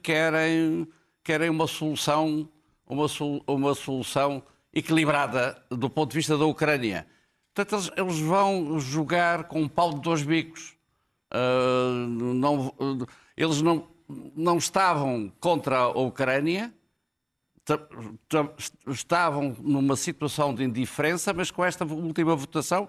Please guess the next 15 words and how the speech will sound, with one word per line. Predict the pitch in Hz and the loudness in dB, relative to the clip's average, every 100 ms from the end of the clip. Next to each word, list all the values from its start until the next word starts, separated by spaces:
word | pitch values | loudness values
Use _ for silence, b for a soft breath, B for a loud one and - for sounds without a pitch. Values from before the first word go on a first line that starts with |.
| b b b - | b b b -6
viraram-se | 131 170 165 180 151 | 2 4 4 2 -2
um | 170 | -4
pouco | - 180 - | -2 -4 0
para | 175 | 2
o | 165 | 4
amigo | 165 175 - | 4 0 -2
Putin. | 180 - 151 113 B B - | -4 0 -2 -2 B B -2
Não | 196 | -2
quer | 202 220 | 0 0
dizer | 160 208 | 2 0
que | - | 0
numa | 180 185 | 0 2
próxima | 180 208 214 170 160 151 | 2 2 0 2 0 0
oportunidade | - - 147 139 127 165 170 - b b _ | 0 -6 -2 0 2 0 0 -10 b b _
não, | - 165 170 | 0 2 2